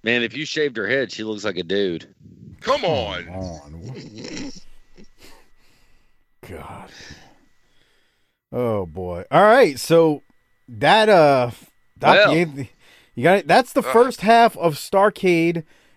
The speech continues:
Speaker 3: nineteen eighty-nine Future Shock, so
Speaker 1: There's
Speaker 3: the
Speaker 1: another
Speaker 3: only
Speaker 1: half of this crock of shit.
Speaker 3: the,
Speaker 2: Ugh.
Speaker 3: uh, the only thing I'll say at this point is Muta has two losses and Doom has three and is done.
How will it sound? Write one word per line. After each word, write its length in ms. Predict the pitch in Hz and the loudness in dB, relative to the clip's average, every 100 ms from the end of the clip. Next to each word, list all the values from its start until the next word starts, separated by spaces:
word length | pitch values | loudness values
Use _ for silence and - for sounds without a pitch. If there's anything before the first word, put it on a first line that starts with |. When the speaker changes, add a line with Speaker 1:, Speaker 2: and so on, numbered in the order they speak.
| - | -4
Speaker 3:
nineteen 380 | 147 190 - 185 | 0 0 0 0
eighty-nine 420 | 175 175 170 151 | 0 2 0 0
Future 360 | 170 190 139 | -4 -6 -6
Shock, 380 | 113 120 101 - | -6 -4 -4 -6
so 320 | - 131 123 - _ _ _ _ _ - | -2 0 0 -4 _ _ _ _ _ -4
Speaker 1:
There's 180 | 143 185 | -2 0
Speaker 3:
the 100 | 160 | 0
Speaker 1:
another 200 | 202 214 | 2 2
Speaker 3:
only 100 | 127 | 0
Speaker 1:
half 260 | 160 190 | -2 -2
of 80 | 123 | -4
this 200 | 101 87 | -14 -16
crock 340 | _ 107 95 82 | _ -16 -16 -18
of 100 | - | -20
shit. 320 | 85 82 67 _ _ _ | -18 -18 -18 _ _ _
Speaker 3:
the, 240 | 143 147 107 | -2 -2 -2
Speaker 2:
Ugh. 200 | 127 131 - _ _ _ - | -10 -12 -16 _ _ _ -6
Speaker 3:
uh, 180 | 156 160 | -4 0
the 100 | 175 | 2
only 180 | 226 | 4
thing 120 | 226 208 | 2 2
I'll 120 | 175 | 0
say 260 | - 202 | 2 4
at 160 | 180 143 | 4 2
this 160 | 180 156 | 0 -2
point 340 | - 147 131 | -4 -2 -2
is 520 | 160 170 127 120 117 - _ _ _ _ _ _ _ _ _ _ _ | 0 2 2 0 -6 -16 _ _ _ _ _ _ _ _ _ _ _
Muta 420 | - 156 214 262 247 | -4 2 4 6 4
has 240 | 240 226 | 4 2
two 240 | - 240 | 2 2
losses 640 | 240 220 226 240 208 196 - | 4 4 4 2 0 0 0
and 220 | 151 151 | 0 2
Doom 300 | 151 170 180 | 2 4 2
has 300 | 175 156 147 | 2 2 0
three 360 | - 156 151 143 | -4 -2 0 0
and 80 | 131 | -2
is 140 | 110 | -4
done. 500 | 104 127 98 82 80 | -2 -2 -2 -8 -16